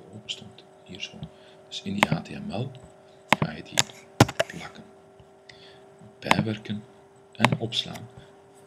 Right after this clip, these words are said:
En dan gaat je portfolio niet alleen dit, maar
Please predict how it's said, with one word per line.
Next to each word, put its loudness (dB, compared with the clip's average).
En -14
dan -14
gaat -10
je -12
portfolio -14
niet -10
alleen -8
dit, -8
maar -12